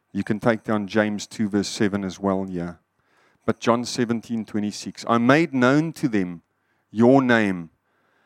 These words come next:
and I will continue to make it known, that the love with which you have loved me may be in them,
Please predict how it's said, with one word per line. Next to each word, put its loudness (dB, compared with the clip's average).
and 0
I 8
will 6
continue 0
to -8
make 2
it -4
known, 0
that 0
the 4
love 4
with 0
which -2
you 4
have 2
loved 2
me -2
may 4
be 2
in -2
them, 0